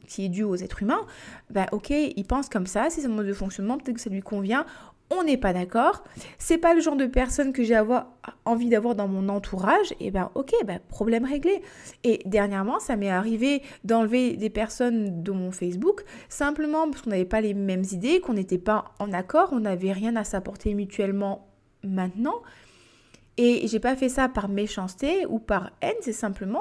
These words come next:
ben écoute, nos, nos chemins se séparent et c'est tout en fait. Et c'est très bien, et tu vis ta vie, je vis ma vie et tout va bien et, euh, et je te souhaite le meilleur. Parce que franchement les amis, enfin,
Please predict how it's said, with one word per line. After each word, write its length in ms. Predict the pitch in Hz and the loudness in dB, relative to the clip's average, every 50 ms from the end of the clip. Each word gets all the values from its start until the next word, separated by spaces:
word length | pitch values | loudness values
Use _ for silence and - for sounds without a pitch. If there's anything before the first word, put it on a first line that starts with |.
| 466 392 | -2 0
ben 160 | 233 226 214 | 0 0 -2
écoute, 380 | 208 208 208 - - - - - | -2 -6 -10 -14 -20 -20 -14 -8
nos, 180 | 208 214 208 - - | -6 -6 -6 -6 -6
nos 140 | 208 214 | -6 -6
chemins 420 | 220 - - - - 220 214 247 269 | -6 -8 -8 -8 -6 -4 -2 -2 -4
se 120 | 262 240 | -4 -8
séparent 600 | - - - 190 185 - 247 359 453 - - - - - - - - - - _ _ _ _ | -4 0 0 0 0 0 -2 -2 -4 -4 -10 -18 -20 -20 -20 -20 -20 -20 -20 _ _ _ _
et 80 | - 233 | 0 0
c'est 200 | - - 240 226 | 2 2 0 -2
tout 180 | 233 - - 480 453 | -4 -4 -4 -2 -2
en 80 | 320 262 | -2 -2
fait. 260 | - - 208 202 - - | -2 -4 -4 -4 -4 -4
Et 40 | 220 | -4
c'est 140 | 214 - 247 | -4 -4 -6
très 180 | 254 - 339 | -4 -2 -2
bien, 160 | 302 370 403 381 | -2 -2 -2 -2
et 80 | 339 294 | -4 -4
tu 180 | - - - 233 | -4 -6 -4 -4
vis 140 | 226 220 | -4 -4
ta 160 | 220 - 190 180 | -2 -2 -2 -2
vie, 240 | 180 233 285 320 | 0 0 0 0
je 60 | 269 220 | 0 -2
vis 80 | 208 | -2
ma 180 | 196 170 156 170 | -2 -2 -4 -4
vie 280 | 180 208 247 294 320 320 - - - - - - | -4 -2 -2 -2 -2 -2 -6 -14 -20 -14 -6 -4
et 120 | 226 214 | -4 -4
tout 240 | 208 - - - 202 | -4 -6 -10 -6 -2
va 120 | 202 196 | 0 0
bien 440 | 180 175 220 269 320 359 359 339 320 - - - | 0 0 -2 -2 -2 -2 -2 -2 -2 -4 -6 -6
et, 280 | - 208 202 196 190 185 | -4 -2 0 0 2 2
euh, 140 | 185 180 - - | 2 2 0 -2
et 80 | - 220 | -4 -4
je 60 | - | -4
te 80 | - 226 | -4 -4
souhaite 260 | - - 214 - - | -4 -4 -6 -6 -4
le 60 | 202 | -4
meilleur. 420 | 190 196 220 233 262 269 269 262 269 - - - - - - - - | -2 0 0 2 2 0 -2 -4 -6 -12 -20 -20 -20 -20 -12 -4 0
Parce 140 | - 214 | 0 0
que 100 | - - | 0 -2
franchement 460 | 220 - - - 208 - - 220 220 214 | -6 -6 -6 -6 -6 -4 -2 0 0 0
les 160 | 202 185 190 | 0 0 0
amis, 260 | 180 180 190 196 196 - - - - - - | 0 0 -2 -4 -4 -8 -14 -20 -20 -20 -8
enfin, 240 | - - 208 185 - | -2 -2 0 0 -2